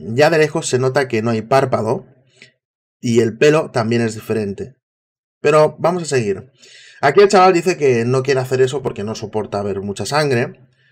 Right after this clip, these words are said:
El compañero de atrás, este aquí, justamente ahora mismo, le dice pussy, le dice cagao.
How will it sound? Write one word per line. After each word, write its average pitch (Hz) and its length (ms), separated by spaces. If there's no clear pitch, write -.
El 113 260
compañero 117 600
de 123 80
atrás, 139 540
este 110 260
aquí, 143 300
justamente 117 540
ahora 107 140
mismo, 127 460
le 104 80
dice 101 260
pussy, 139 380
le 95 100
dice 98 220
cagao. 110 500